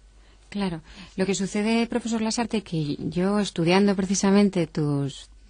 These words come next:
tus monografías, los principios de derecho civil en el tomo segundo,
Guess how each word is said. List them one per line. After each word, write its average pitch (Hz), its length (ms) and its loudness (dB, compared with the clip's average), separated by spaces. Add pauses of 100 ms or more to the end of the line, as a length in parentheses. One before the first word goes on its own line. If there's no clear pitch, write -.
(100)
tus 151 160 -4
monografías, 151 680 2
los 147 160 -2
principios 170 360 0
de 185 80 2
derecho 180 260 0
civil 185 240 0
en 175 80 2
el 156 120 0
tomo 190 200 4
segundo, 202 520 2